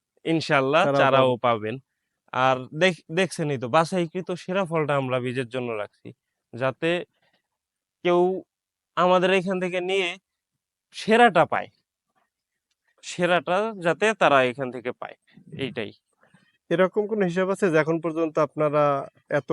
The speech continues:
Speaker 2: টন বাজারজাত করছেন?
Speaker 1: হ্যাঁ, হিসাব আছে। আমাদের প্রায় বাইশ টনের মতো বাজারজাত করা হয়েছে সবজি।
Speaker 2: মোটামুটি পাকার উদ্দেশ্যে খাওয়ার জন্য,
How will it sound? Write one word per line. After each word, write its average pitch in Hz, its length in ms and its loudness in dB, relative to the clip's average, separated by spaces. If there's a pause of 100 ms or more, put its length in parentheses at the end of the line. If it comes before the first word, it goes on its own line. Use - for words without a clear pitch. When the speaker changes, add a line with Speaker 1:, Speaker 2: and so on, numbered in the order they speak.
Speaker 2:
টন 143 280 2 (380)
বাজারজাত 131 480 -4
করছেন? 127 340 -12 (400)
Speaker 1:
হ্যাঁ, 117 240 -6
হিসাব 117 340 -10
আছে। 127 280 -12
আমাদের 143 360 -6
প্রায় 139 540 -4
বাইশ 147 300 0
টনের 131 320 0
মতো 123 280 -4 (800)
বাজারজাত 127 520 0
করা 107 180 -6
হয়েছে 107 380 -12
সবজি। 107 400 -12 (680)
Speaker 2:
মোটামুটি 147 340 -4
পাকার 156 340 0
উদ্দেশ্যে 143 400 -4
খাওয়ার 135 380 -2
জন্য, 131 260 -2